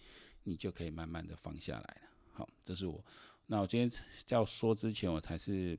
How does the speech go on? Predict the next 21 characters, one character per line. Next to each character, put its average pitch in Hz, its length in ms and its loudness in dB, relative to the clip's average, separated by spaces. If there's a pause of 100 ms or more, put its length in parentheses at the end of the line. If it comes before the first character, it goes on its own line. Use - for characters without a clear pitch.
把 58 240 0 (800)
这 117 100 2
一 120 40 6
次 117 140 0
之 117 160 0
所 107 200 2
以 - 20 2
想 85 100 -2
要 87 100 2
录， 95 200 0
也 82 60 -6
是 92 120 -6
听 90 200 -4
到 87 160 -2
一 85 40 -4
些 90 160 -4
朋 80 220 -6
友 80 160 -4
的 - 140 -12
一 78 60 -8
些 82 340 -8